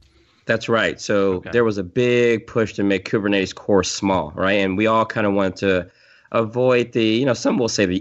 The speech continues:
Speaker 1: OpenStack problem where just,
Speaker 2: <laughs>
Speaker 1: you know, you, you bloat these projects so much and you have good intentions,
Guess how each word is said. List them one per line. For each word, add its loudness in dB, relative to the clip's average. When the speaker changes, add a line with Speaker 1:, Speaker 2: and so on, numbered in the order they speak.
Speaker 1:
OpenStack 0
problem -2
where 0
just, -2
Speaker 2:
<laughs> 0
Speaker 1:
you 0
know, 4
you, 4
you 4
bloat 0
these -2
projects -2
so -2
much 0
and 0
you -2
have -2
good 2
intentions, -2